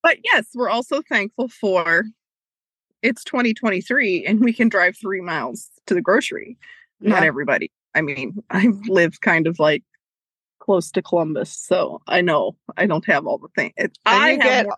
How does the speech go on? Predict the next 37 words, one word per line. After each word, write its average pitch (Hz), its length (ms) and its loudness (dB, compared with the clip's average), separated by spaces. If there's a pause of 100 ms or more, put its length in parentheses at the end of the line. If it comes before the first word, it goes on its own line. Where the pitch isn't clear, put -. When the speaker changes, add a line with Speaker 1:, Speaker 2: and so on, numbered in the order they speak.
(140)
Speaker 2:
you 226 220 -4
get 226 200 2
all 208 220 4
Speaker 1:
than - 20 -8
Speaker 2:
the 233 80 2
best 208 360 0
things 180 320 0
'cause 165 200 -6
you 160 100 0
live 156 160 4
in 143 140 -2
Columbus. - 720 -4
It's 160 200 0
one 160 140 2
of 156 80 4
those 151 220 2
cities 151 440 0
that 135 180 0
gets 135 220 0
all 139 140 -2
the 127 140 -6
good - 240 -8
things. - 340 -10 (1040)
Speaker 1:
Yes. - 600 -4 (160)
So 240 240 2
I 214 80 4
Speaker 2:
Not 180 60 4
Speaker 1:
need 226 80 2
to 214 40 6
Speaker 2:
that 196 40 2
Speaker 1:
be 202 60 4
Speaker 2:
I'm 196 100 4
Speaker 1:
thankful - 80 0
for - 40 0
Speaker 2:
jealous 170 680 2
or 151 160 -2
anything. 135 440 -8